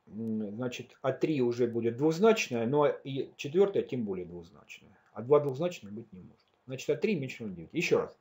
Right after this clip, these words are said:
Если А три равно больше девяти, то есть оно двузначное, следующее за ним тоже двузначное. Значит,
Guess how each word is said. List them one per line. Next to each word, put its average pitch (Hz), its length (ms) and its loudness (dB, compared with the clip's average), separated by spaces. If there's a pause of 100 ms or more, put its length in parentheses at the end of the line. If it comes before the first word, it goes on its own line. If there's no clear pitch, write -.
(260)
Если 196 260 6
А 180 80 12
три 180 200 6
равно 147 360 6
больше 143 480 6
девяти, 151 480 0
то - 920 -12
есть 131 120 -2
оно 143 120 2
двузначное, 127 760 -2
следующее 175 400 4
за 160 80 0
ним 175 160 0
тоже 110 260 -4
двузначное. 95 760 -14
Значит, 160 360 -8